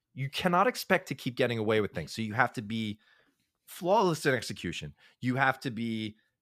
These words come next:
uh, able to hit some of the best pitchers in the sport, not just starters, but also relievers, because e-,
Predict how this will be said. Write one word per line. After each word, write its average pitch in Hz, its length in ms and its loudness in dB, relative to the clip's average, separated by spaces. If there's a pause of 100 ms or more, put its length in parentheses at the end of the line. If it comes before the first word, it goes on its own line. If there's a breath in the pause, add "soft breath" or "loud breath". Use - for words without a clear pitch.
(120)
uh, 113 280 0 (220)
able 185 240 4
to 156 80 0
hit 139 220 0
some 127 160 0
of 113 60 -2
the 107 60 -4
best 98 220 -2
pitchers 104 340 -2
in 98 100 0
the 95 60 -2
sport, 87 400 -2
not 101 180 0
just - 160 -4
starters, 95 360 0
but 98 120 -4
also 92 260 -2
relievers, 87 480 -6
because 87 380 -8 (360)
e-, 107 80 0